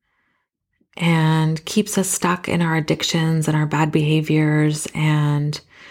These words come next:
with toxic people and toxic conversations and gossip.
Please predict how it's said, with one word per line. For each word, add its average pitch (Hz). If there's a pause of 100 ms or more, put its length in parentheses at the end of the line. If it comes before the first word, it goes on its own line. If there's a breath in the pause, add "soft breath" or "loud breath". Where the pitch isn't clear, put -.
(160 loud breath)
with 156
toxic -
people 160
and 156
toxic -
conversations 156
and 160
gossip. 156